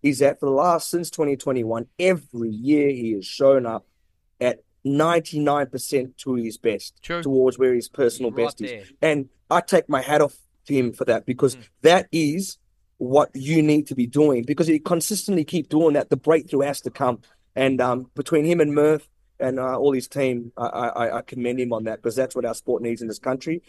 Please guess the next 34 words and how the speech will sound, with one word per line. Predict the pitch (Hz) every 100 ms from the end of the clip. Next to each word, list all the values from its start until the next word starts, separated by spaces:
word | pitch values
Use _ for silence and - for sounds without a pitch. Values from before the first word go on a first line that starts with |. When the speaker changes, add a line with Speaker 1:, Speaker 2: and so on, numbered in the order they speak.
| _
Speaker 1:
and | 113 123
that's | -
what | 123
these | 120 117
young | 120 120
athletes | 117 117 113
need | 120 107
to |
see, | - 117 113 104 _ -
is | 113
guys | - 117 117
like | 107
Rowan | 117 117 113 - _
year | 117 123 123
in | 113
be, | 113 127 131 -
be | 160 135
right | 151 220 196 -
close | 180 170 -
to | 139
their | 131
best. | 120 139 123 - _ - _
So | - 113
it's | 117 120
a | 143
very | 165 147
hard | 147 139
thing | 147 135
to | 127
do, | 143
by | 131 127
the | 117
way, | 110
Cam. | 95 107